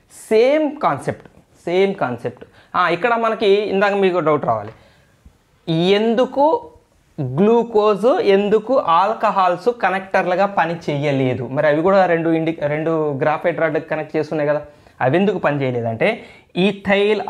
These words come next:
ఆల్కహాల్ స్టడీ చేస్తే ఇది హెచ్ ప్లస్ అయాన్స్ని ఇవ్వదు. It will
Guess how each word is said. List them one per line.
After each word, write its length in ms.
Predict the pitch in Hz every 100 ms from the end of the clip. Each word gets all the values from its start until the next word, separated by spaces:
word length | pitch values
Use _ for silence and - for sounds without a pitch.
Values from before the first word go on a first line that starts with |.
| 156
ఆల్కహాల్ 760 | 156 156 139 123 143 139 123 107 - - _ _ _ _ _ _ _ _ _ _ _
స్టడీ 300 | - 151 170 165
చేస్తే 260 | 151 151 175 147 170
ఇది 460 | 180 156 160 - - _ 165
హెచ్ 240 | 190 220 233
ప్లస్ 260 | 208 202 196 156
అయాన్స్ని 540 | 160 156 151 143 190 226 - 143
ఇవ్వదు. 420 | 139 117 120 135 135 131 -
It 140 | 180 175 170
will 160 | 185